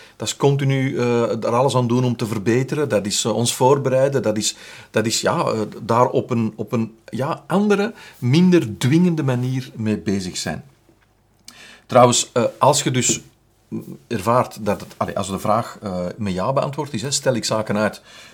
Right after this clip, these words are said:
eh, uit angst om te falen, dan nodig ik je ook nog uit om eens na te denken, waar zit je eigenlijk bang voor? Maar, maar daar echt goed over door te denken. Wat is dat eigenlijk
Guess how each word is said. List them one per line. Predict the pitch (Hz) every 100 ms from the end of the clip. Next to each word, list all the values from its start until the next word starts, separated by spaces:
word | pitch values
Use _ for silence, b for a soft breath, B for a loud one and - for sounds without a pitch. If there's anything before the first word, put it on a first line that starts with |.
| B
eh, | 104
uit | 95 - 98
angst | 117 110 -
om | 110
te | 104
falen, | - 107 156 180 220 B B B B
dan | 113 107 117 120 113
nodig | - 123 123 151 131
ik | 123
je | 123
ook | 165 180
nog | 165
uit | 165 175
om | 143
eens | 127 -
na | 139
te | 160
denken, | 156 160 - 117
waar | 131 160 190 180 -
zit | 113 151
je |
eigenlijk | 135 135 156 147 131 101
bang | 113 95
voor? | 85 - - _ _ _
Maar, | - 120 120 117
maar | 123 117
daar | 131 135
echt | - - -
goed | 120 190 240
over | 208 143 113
door | 113 104
te | 98
denken. | 90 87 - b b b b
Wat | b 135 185
is | 208
dat | 254
eigenlijk | 120 139 147 139 -